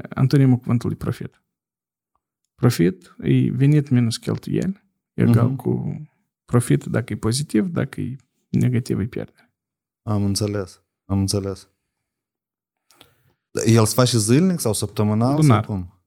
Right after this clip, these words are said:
Speaker 2: Lunar se face,
Speaker 1: El
Speaker 2: da?
Speaker 1: se face lunar, da.
Speaker 2: Deci profitul asta e ceea ce ți-ai planificat să ai, da? Și, e, loss este pierderea, ceea ce se întâmplă de fapt,
Speaker 1: Nu,
Speaker 2: sau
Speaker 1: nu.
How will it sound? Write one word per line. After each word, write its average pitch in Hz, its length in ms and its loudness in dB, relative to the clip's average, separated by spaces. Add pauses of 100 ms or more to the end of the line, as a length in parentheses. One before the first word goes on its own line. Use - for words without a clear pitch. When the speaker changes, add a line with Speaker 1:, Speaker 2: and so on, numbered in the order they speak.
(120)
Speaker 2:
Lunar 104 400 0
se - 160 -12
face, 78 240 -12
Speaker 1:
El 85 60 -10
Speaker 2:
da? 151 80 4
Speaker 1:
se 120 100 0
face 127 240 -2
lunar, - 460 -6
da. - 240 -6
Speaker 2:
Deci 107 300 -2
profitul 135 480 2
asta 123 200 0
e 117 40 2
ceea 127 220 2
ce 123 80 -4
ți-ai 123 180 0
planificat 120 640 0
să - 100 -6
ai, 190 160 -2
da? 147 280 -4 (340)
Și, - 220 -2
e, 110 240 4 (640)
loss 123 380 0
este 127 280 -6
pierderea, 131 460 0
ceea 127 200 -4
ce 127 200 -6
se 117 140 -2
întâmplă 107 380 -2
de 101 80 -4
fapt, 107 200 -4
Speaker 1:
Nu, 165 160 6
Speaker 2:
sau 175 200 4
Speaker 1:
nu. - 20 0